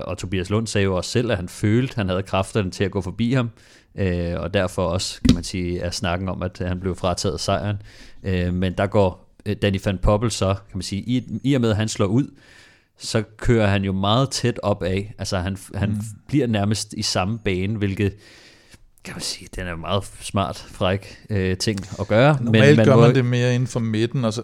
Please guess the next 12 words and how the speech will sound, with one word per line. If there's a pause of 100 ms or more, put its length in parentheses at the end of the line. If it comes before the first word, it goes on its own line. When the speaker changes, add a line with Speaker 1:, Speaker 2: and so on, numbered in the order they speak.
Speaker 2:
Mørkøv
har
jo
lavet
det
mange
gange,
hvor
han
så (440)
kan (100)
vælge,